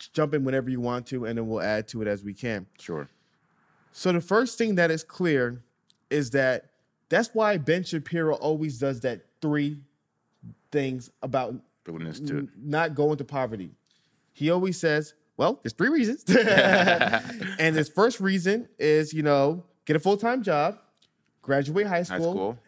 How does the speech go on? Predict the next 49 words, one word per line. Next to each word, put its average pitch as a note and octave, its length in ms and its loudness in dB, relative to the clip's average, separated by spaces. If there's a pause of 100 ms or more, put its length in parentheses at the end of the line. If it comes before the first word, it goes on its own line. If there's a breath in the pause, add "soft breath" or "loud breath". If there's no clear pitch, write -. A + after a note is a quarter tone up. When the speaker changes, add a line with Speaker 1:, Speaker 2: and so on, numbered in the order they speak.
Speaker 1:
and C#3+ 180 -2
don't D#3+ 140 2
have F3 120 0
a E3+ 40 -2
kid D#3+ 380 -6
outside C#3+ 280 -2
of C3+ 60 -6
wedlock. A2+ 380 -4 (1080)
Because E3 380 0
what F#3 320 0
you A3+ 80 0
will F#3 160 0
see B3 300 -2
is E3 200 -4
that D#3+ 220 0
the D#3+ 80 -2
first A#3+ 400 0
thing A3+ 80 -2
that F3+ 140 2
really F#3+ 320 -2
affects E3 560 -4
a C#3 60 -4
lot D3+ 280 0
of E3 160 -6
people, D3 260 -8
especially E3 380 -4
in D3+ 80 -6
the C#3+ 60 -4
Black C3+ 280 -2
community, C3+ 240 -4
especially C#3+ 440 -6
in B2+ 80 -4
America, A2+ 500 -4 (320 soft breath)
is C#3 200 -4
that C3 280 -2 (220)
as D#3+ 220 0
a D#3 40 -2
woman, C#3+ 540 -2 (840)
if D3+ 180 -4
you D#3+ 80 -4
have D3+ 260 0
a C#3+ 60 -2
kid, C#3 480 -4 (800)
you E3 380 0
see A#3 380 0
clearly A#3 400 2
from F#3+ 240 0
the E3+ 80 0
data, D3 420 2